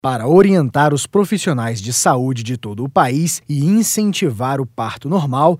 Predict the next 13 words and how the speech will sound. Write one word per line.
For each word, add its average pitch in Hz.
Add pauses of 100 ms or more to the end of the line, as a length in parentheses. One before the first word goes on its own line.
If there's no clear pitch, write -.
o 131
Ministério 113
da 123
Saúde 147
publicou 190
o 131
Protocolo 165
Clínico 185
de 135
Diretrizes 160
Terapêuticas 165
para 151
Cesariana. 135